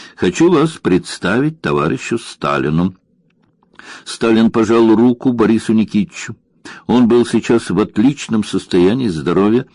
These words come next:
Промытые наодеколоненные усы и шевелюра отливали тёмно-рыжим блеском. «Поздравляю, профессор, это очень хорошо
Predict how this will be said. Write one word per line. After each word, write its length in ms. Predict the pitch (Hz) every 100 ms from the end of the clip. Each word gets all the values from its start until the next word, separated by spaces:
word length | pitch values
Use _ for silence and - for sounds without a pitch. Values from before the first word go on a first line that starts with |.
| _ _ - - -
Промытые 840 | 104 123 127 143 - 131 123 123
наодеколоненные 1200 | 92 107 120 117 113 117 117 120 123 120 120 120 113
усы 440 | 117 - 127 131
и 40 | 120
шевелюра 680 | - 117 117 113 123 156 - - -
отливали 920 | 92 - 101 104 117 117 113 110 107 -
тёмно-рыжим 1300 | 120 98 107 104 98 98 90 82 98 80 90 90 67
блеском. 640 | 92 90 - - 71 65 _ _ - - _
«Поздравляю, 800 | - 107 120 113 131 139 160 71
профессор, 560 | - - - - - 82
это 260 | 80 90 87 _
очень 480 | 117 95 - - 62
хорошо 520 | - 64 - - 160